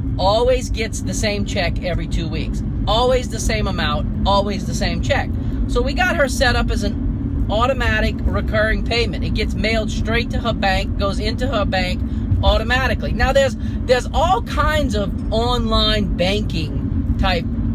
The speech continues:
services. Uh, all companies, almost all of them, will allow you to pay bills now online. But even that is time consuming if you have to search out and seek out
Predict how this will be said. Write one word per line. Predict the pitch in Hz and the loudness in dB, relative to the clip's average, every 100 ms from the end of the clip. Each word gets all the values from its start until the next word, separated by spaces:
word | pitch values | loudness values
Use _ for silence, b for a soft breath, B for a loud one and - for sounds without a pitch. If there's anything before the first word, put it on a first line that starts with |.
| - - | -2 -2
services. | - - 226 226 - - - - - B B B | 0 0 2 2 0 -2 -2 -2 -2 B B B
Uh, | 151 156 160 156 - - - 185 | 0 2 2 0 -2 -2 -2 0
all | 226 294 294 | 2 2 2
companies, | - 269 - - - | 0 0 0 -2 -2
almost | 320 302 226 - | 0 0 0 0
all | 220 285 | 2 4
of | 240 165 | 4 0
them, | 165 | -2
will | 170 - | -2 -2
allow | 170 175 190 254 - | -2 -2 0 2 2
you | - 165 - - - - - - - | 2 0 0 0 0 0 -2 -2 -4
to | - - - | -2 -2 -2
pay | - 247 254 | -2 2 2
bills | 233 233 262 226 156 | 4 2 2 0 -6
now | - 160 147 143 143 - | -4 -4 -4 -4 -4 -2
online. | 220 214 202 220 226 170 135 - - - - - - - | 0 2 0 0 0 0 -2 -2 -2 -4 -4 -6 -4 -4
But | - 226 - | 0 -2 0
even | 392 359 247 - | -2 0 -2 -4
that | 262 359 320 | 0 0 0
is | 233 196 | -2 -4
time | - 254 302 294 | -2 0 0 0
consuming | 233 - 190 170 175 | -4 -4 -2 -2 -2
if | 175 | -2
you | 202 | 0
have | 214 - | 0 0
to | 175 | -2
search | - 240 285 - | 0 2 2 2
out | 214 214 - | 0 0 0
and | - - | -4 -2
seek | - 277 - | -2 -2 0
out | 196 185 | 0 0